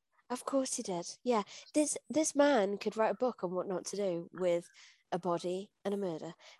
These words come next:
because the, the man has not only spread parts of his ex-wife or wife all over his property, including the boot of his car,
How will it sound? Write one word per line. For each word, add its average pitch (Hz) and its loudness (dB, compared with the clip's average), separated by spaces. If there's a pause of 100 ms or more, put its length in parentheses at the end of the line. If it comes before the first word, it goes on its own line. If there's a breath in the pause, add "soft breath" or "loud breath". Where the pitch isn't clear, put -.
(160 soft breath)
because 247 -4 (160)
the, 233 -2 (180)
the 269 -2
man 294 2
has 277 -6
not 254 2
only 240 -2
spread 214 -2 (280)
parts - -2
of 208 -8
his 214 -2
ex-wife 185 -4 (380)
or 165 -2
wife 175 -8 (500 loud breath)
all 202 0
over 202 0 (320)
his 208 -2
property, 190 -6
including 190 -6
the 190 -2
boot 190 -6
of 190 -10
his 190 -12
car, 180 -4